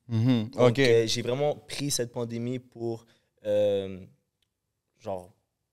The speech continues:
Speaker 2: f-, avoir plus de connaissances sur la musique et faire tout par moi-même. Donc, vraiment m'enregistrer, faire ma prod, mixer, master, tout. Et, euh,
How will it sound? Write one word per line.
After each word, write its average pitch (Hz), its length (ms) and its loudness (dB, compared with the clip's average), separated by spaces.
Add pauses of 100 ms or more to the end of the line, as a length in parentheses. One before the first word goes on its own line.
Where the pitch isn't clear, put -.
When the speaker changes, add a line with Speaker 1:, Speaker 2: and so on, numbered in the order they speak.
Speaker 2:
f-, - 240 -20
avoir 110 240 -4
plus 120 160 -10
de 123 60 -2
connaissances 110 460 -6
sur 110 100 -10
la 107 80 -6
musique 107 580 -8 (540)
et 98 320 -8
faire - 260 -8
tout 113 160 -16
par 98 140 -10
moi-même. 104 400 -10 (500)
Donc, 98 160 -20
vraiment 98 300 -8
m'enregistrer, 101 920 -10 (580)
faire 101 120 -14
ma 98 120 -12
prod, 107 440 -4
mixer, 107 480 -10
master, 104 580 -10
tout. 113 180 -20 (840)
Et, 110 220 -4
euh, 104 640 2